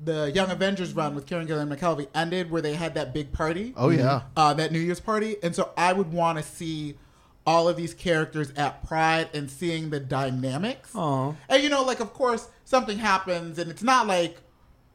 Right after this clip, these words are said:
Speaker 1: you know, oh, it's just like there's a robbery or a big alien invasion,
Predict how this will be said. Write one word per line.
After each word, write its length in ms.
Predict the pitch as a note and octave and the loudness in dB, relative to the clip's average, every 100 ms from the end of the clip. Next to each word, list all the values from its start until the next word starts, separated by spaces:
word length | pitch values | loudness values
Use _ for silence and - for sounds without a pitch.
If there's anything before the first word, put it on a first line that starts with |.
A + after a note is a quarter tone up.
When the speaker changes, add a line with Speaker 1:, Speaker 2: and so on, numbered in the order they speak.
| _ | _
Speaker 1:
you 80 | F#3 | 0
know, 160 | G3 - | 2 4
oh, 220 | A3 G3+ | 2 2
it's 120 | F3+ | 0
just 160 | C#3 F3 | -2 -2
like 140 | E3 | -2
there's 160 | - F3 | 0 -2
a 40 | D#3+ | 0
robbery 500 | F3+ F#3 F3 F3 E3+ | 2 2 2 0 0
or 320 | D#3+ E3 D3+ | 2 2 0
a 40 | |
big 240 | D3 F3 E3+ | 0 0 0
alien 340 | F3 E3 D3+ | 0 0 -4
invasion, 720 | D3+ E3+ F3 E3 E3 D#3+ D#3+ | -2 0 0 0 -2 -4 -6